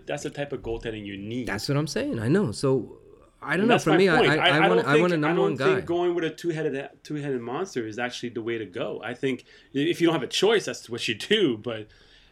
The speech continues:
Speaker 1: paying them ten million, I don't think is the answer to your troubles.
Speaker 2: Yeah. If you can do it, like, I'll, I'll give you a model here, and,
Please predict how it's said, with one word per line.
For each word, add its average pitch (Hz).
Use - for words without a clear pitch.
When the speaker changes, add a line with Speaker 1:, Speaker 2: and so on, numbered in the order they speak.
Speaker 1:
paying 185
them 160
ten 160
million, 131
I 131
don't 156
think 147
is 113
the 113
answer 147
to -
your 104
troubles. 120
Speaker 2:
Yeah. -
If 185
you 269
can 277
do 196
it, 175
like, 143
I'll, 151
I'll 175
give 196
you 175
a 147
model 110
here, 113
and, 123